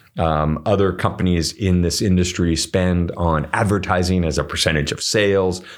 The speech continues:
Like, all those kind of, like, those kind of statistical types of data.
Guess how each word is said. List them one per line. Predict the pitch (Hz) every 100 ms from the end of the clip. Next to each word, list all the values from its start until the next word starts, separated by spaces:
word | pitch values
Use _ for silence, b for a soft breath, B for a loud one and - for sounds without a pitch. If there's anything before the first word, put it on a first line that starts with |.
| -
Like, | 101
all | 107 113
those | 110 95
kind | - 87
of, | 80 76
like, | 73 -
those | 101 90
kind | - 82
of | 73
statistical | - 78 73 85 - 78 73
types | - - - -
of | 90
data. | - - -